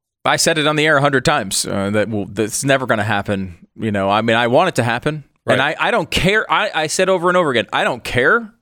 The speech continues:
Speaker 1: if it's never gonna happen. I'm still gonna sit here and talk about it because it's the most, probably the most important issue. Again, sixty-three million
Speaker 2: So
Speaker 1: children not being alive that should be is bigger than any tax increase.
Speaker 2: So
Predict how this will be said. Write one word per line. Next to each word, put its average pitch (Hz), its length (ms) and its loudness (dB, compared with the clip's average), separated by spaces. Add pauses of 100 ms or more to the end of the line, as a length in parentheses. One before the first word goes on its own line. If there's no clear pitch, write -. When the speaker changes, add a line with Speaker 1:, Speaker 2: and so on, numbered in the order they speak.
(260)
Speaker 1:
if 170 200 0
it's 196 120 0
never 196 180 2
gonna 196 140 4
happen. 190 240 -2
I'm 120 120 -2
still - 240 0
gonna 131 140 0
sit 131 160 2
here 139 140 2
and 113 100 -2
talk 117 220 2
about 165 240 2
it 175 80 -2
because 110 260 0
it's 110 140 -6
the 120 100 0
most, 113 360 -2
probably 143 360 0
the 120 80 -2
most 113 220 -2
important 101 400 -4
issue. 92 340 -2 (160)
Again, 143 320 0
sixty-three 113 560 -2
million 110 300 0
Speaker 2:
So - 60 -4
Speaker 1:
children 107 440 0
not 117 320 0
being 113 240 0
alive 104 300 2
that 85 120 -4
should 151 300 -2
be 110 260 2 (280)
is 156 240 2
bigger 151 380 2
than 131 340 0
any 147 300 0
tax - 460 -4
increase. 117 720 0
Speaker 2:
So 185 320 2